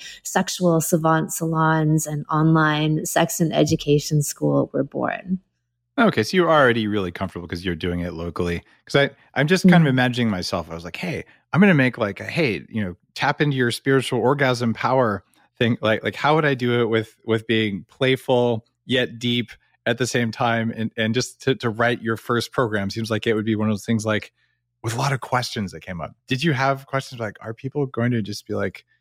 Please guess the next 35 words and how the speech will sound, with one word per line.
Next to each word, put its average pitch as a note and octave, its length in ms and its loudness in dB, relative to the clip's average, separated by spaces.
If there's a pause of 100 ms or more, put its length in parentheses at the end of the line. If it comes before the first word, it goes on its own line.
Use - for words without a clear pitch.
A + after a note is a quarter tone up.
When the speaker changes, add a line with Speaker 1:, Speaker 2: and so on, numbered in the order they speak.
(300)
Speaker 2:
you - 80 -2
know, G2 160 0
"Oh, G2+ 220 -2
this, G2 260 -6
this - 300 -6
is, G2 260 -6 (420)
you G2+ 120 -4
know, F#2 180 -4
too, A2 600 0 (520)
uh, F2 100 -2
risque B2 680 2
or, G2+ 360 -4
you G2+ 80 -6
know, G2 80 -6
too A2+ 200 -4
inappropriate? C#3+ 680 2
Is A2 140 -6
it G#2+ 60 -10
gonna G#2 180 -4
be G2+ 80 -4
rejected?" B2+ 400 -2
Or G#2 80 0
you A2 120 -2
were G#2 60 -2
just G2 160 -8
like, F2+ 140 -6
"No, G2 180 0
my G2 140 -2
salons F#2+ 400 -4
work. F2+ 280 -6
I'm F2 100 -4
just, E2+ 280 -10
I'm F2 160 -4
all D2+ 160 -2
in." D2 240 -8